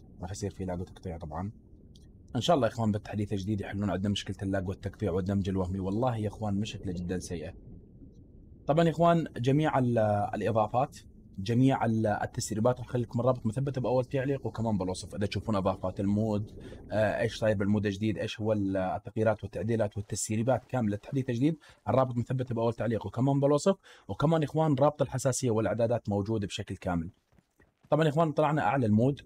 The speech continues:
فوق البحر أعتقد، ما نقدر نطلع بشكل كامل، أو ما حنكمل تقريبًا للأخير يا إخوان. خلونا نرجع ننزل جوا، ندخل على المود جوا يا إخوان، وخلونا نطلع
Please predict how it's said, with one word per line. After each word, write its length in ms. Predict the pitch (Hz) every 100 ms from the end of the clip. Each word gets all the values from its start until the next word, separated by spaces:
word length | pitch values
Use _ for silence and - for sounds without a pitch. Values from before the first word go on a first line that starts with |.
| -
فوق 160 | 135 107
البحر 300 | 92 - 95
أعتقد، 380 | 90 104 143 - - - - - -
ما 160 | 123 120
نقدر 280 | 101 98
نطلع 300 | 98 98 98
بشكل 280 | 92 - 104
كامل، 400 | - 98 104 143 - - - _ -
أو 360 | - 110 107 107
ما 340 | 85 85 127
حنكمل 480 | 123 113 - 107 101
تقريبًا 360 | - - 101 104
للأخير 360 | 98 101 107
يا 60 | 101
إخوان. 200 | 117 113
خلونا 260 | 120 110
نرجع 180 | 101 92
ننزل 220 | 107 101
جوا، 280 | 92 107 151 - _ _ _ _ _ _ -
ندخل 340 | - 139 - 143
على 140 | 143
المود 160 | 147 147
جوا 240 | 156 151
يا 40 | 135
إخوان، 240 | 165 175
وخلونا 440 | 135 131 143 147
نطلع 320 | 113 104 101